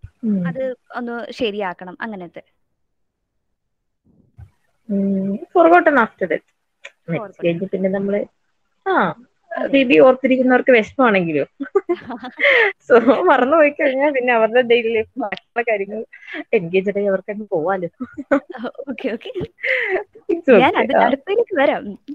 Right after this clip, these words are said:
Speaker 2: ഓക്കെ, അടുത്ത ക്വസ്റ്റ്യൻ, word or action?
Speaker 1: ആക്ഷൻ. എനിക്കതാ
Speaker 2: ആക്ഷൻ.
Speaker 1: ഇഷ്ടം.
Speaker 2: ആ.
Speaker 1: വെറുതെ നമ്മൾ ഈ വായിട്ട് അലച്ചോണ്ടിരുന്നിട്ട് കാര്യമില്ലല്ലോ.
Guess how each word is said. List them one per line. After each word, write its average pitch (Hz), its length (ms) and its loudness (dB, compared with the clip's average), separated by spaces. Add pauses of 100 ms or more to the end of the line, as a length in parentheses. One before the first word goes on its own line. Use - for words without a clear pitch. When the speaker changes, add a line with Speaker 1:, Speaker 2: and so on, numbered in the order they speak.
(340)
Speaker 2:
ഓക്കെ, 220 360 -8 (140)
അടുത്ത 269 340 -2
ക്വസ്റ്റ്യൻ, 226 540 -8 (160)
word 269 420 2 (140)
or 254 120 0 (160)
action? - 460 -14 (1900)
Speaker 1:
ആക്ഷൻ. - 300 -8 (680)
എനിക്കതാ 175 200 -2
Speaker 2:
ആക്ഷൻ. 151 220 -4
Speaker 1:
ഇഷ്ടം. - 200 -20
Speaker 2:
ആ. - 120 -18
Speaker 1:
വെറുതെ 185 240 0
നമ്മൾ 196 220 0
ഈ 190 40 2
വായിട്ട് 180 320 2
അലച്ചോണ്ടിരുന്നിട്ട് 175 720 -2
കാര്യമില്ലല്ലോ. 151 420 -2